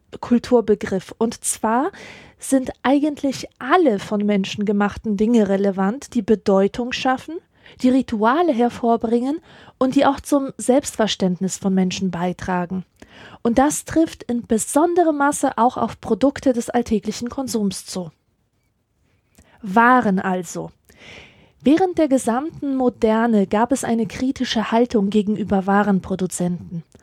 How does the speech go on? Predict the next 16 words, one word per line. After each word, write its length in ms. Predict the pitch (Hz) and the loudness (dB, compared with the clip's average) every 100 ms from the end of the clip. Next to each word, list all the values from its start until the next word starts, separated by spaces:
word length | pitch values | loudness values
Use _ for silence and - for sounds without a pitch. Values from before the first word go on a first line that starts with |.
| - - - - - | -20 -20 -20 -20 0
Das 240 | 226 - | 0 2
heißt, 400 | 240 277 370 - - - | 2 2 0 -8 -20 -2
sie 160 | 254 | 0
standen 560 | 233 - 247 302 311 285 | 0 0 -2 -2 -4 -4
unter 260 | 247 247 240 | -4 0 2
Generalverdacht, 1200 | 233 220 208 196 247 359 - 208 196 190 - | 2 2 2 4 2 2 -2 -2 0 -2 -4
uns 240 | - 202 - | -4 -4 -2
zu 100 | 214 | -4
täuschen, 680 | - - 269 311 - 294 262 | -4 0 2 2 -2 -4 -4
zu 160 | - | -4
manipulieren, 920 | 233 214 214 - 196 240 311 269 240 | 0 2 0 -2 0 4 4 4 2
uns 300 | - 220 - | 0 0 0
was 280 | 214 214 - | 0 0 -2
andrehen 640 | 254 311 330 277 277 269 | 2 2 2 2 2 0
zu 220 | - 262 233 | -2 -2 2
wollen. 340 | 233 233 | 2 2